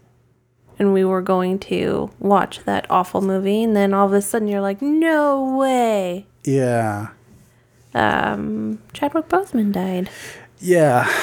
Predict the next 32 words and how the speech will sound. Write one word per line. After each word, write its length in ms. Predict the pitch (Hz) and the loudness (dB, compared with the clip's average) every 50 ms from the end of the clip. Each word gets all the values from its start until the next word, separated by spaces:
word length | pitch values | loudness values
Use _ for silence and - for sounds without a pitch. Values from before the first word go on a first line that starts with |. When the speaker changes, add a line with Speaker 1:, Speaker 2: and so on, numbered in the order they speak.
| - - - - - - - | -4 -4 -6 -8 -10 -8 -8
Speaker 2:
If 160 | 147 - - | -8 -4 -4
you 60 | 147 | -4
folks 260 | - - 147 139 135 | -2 2 2 2 4
have 80 | 147 143 | 4 4
been 160 | 139 131 131 | 4 6 6
living 280 | 131 131 131 131 127 - | 4 4 6 4 4 2
underneath 320 | - 135 127 123 123 - | 2 2 2 2 0 -2
the 80 | - 113 | -4 -4
rock, 340 | 120 117 110 110 - - - - _ - | -2 0 0 2 0 -2 -6 -10 _ 2
I 60 | 147 | 4
don't, 300 | 143 143 151 151 - - - | 4 4 4 2 -2 -12 -8
why, 220 | - - - - - | -8 -8 -8 -10 -12
what 220 | - 240 294 - 214 | -14 -12 -8 -2 -2
is 140 | 139 123 | -2 -2
wrong 360 | 120 175 - 302 415 - 415 392 | -2 0 0 0 2 2 2 2
with 140 | - - | 2 4
me 140 | 240 214 196 | 4 4 4
tonight? 480 | 196 - 180 170 165 143 123 107 104 - - - - - - - - - - - - | 4 4 4 4 4 4 2 0 -2 -6 -12 -14 -14 -12 -12 -14 -14 -16 -12 -6 -2
If 180 | 165 139 - | -2 0 2
you 80 | 170 170 | 0 0
folks 180 | 190 202 196 | 0 0 0
have 80 | 185 170 | 2 2
been 180 | 156 147 135 131 | 2 2 2 2
living 440 | 131 127 120 127 123 120 120 120 - - | 2 2 2 2 0 0 0 -2 -4 -6
underneath 320 | - 131 127 120 120 120 113 | -2 -2 0 0 0 -2 -2
a 80 | 110 104 | -4 -4
rock, 480 | 101 98 98 98 95 92 - - - - - - - - - - - 120 127 131 | -4 -2 -2 -2 -2 -4 -6 -10 -16 -16 -18 -20 -20 -20 -20 -20 -18 -16 -14 -8
Chadwick 380 | - - 135 123 117 113 107 107 | -2 2 4 4 6 6 4 2
Boseman 420 | 113 101 101 107 - 107 104 107 | 0 -2 -2 -2 -4 -6 -6 -6
lost 260 | 107 101 98 98 - | -4 -4 -4 -4 -4
his, 220 | - 107 104 104 110 | -6 -6 -6 -4 -2
uh, 500 | 104 101 98 95 95 95 95 95 - | -2 -2 0 0 -2 -2 -2 -4 -6